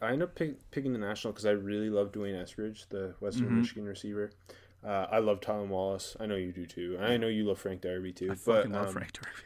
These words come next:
Speaker 2: <laughs> And
Speaker 1: and
Speaker 2: Sage
Speaker 1: Sage
Speaker 2: Surratt.
Speaker 1: Surratt might, Sage Surratt might be my favorite receiver there.
Speaker 2: This is the most
Speaker 1: Um,
Speaker 2: well-balanced, uh, group 'cause it, it, you could really flip
Speaker 1: Yes.
Speaker 2: a coin.
Speaker 1: And, and, like, even, like, Cade Johnson, I think, is an awesome slot option on day three.
Speaker 2: Yeah.
Speaker 1: Um,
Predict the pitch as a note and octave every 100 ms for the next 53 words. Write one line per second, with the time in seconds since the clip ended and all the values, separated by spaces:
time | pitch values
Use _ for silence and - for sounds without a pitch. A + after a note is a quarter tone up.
0 | - - - - C#3 C3 C3+ A#2+ A#2+ G2
1 | G#2 F#2+ F#2+ G#2+ - - - B2 - A#2
2 | - B2 A2 G#2 G#2 F#2 F#2 - F#2+ F2+
3 | E2+ - G2 F#2+ F2 F2+ G#2 - - C#3
4 | A3 D#4 A#3+ A#3 G3+ G3 E3 E3 C#3+ B2+
5 | B2+ A#2+ A2+ - - - A2+ A2 G#2+ G2+
6 | G2+ G2+ - D#2+ B2 - G#2+ F#2+ - -
7 | - - - A#2+ A2+ B2 B2+ C#3 D#3 E3+
8 | E3+ D3+ B2+ C#3+ A#2+ A#2 G2+ G2 F#2 -
9 | - - - - - C3+ C#3+ C#3 B2+ A#2+
10 | A2+ B2 B2+ G#2+ A2+ G#2 - C3 A2+ F#2
11 | G2 - G2 F2+ G2 F#2 - - F2+ F#2
12 | - F#2 - G#2 F2+ F2+ F#2 - G#2 F#2
13 | F#2 F#2 F2+ - F2 G2 - - - A2+
14 | G2 - F#2+ F#2 F#2 F#2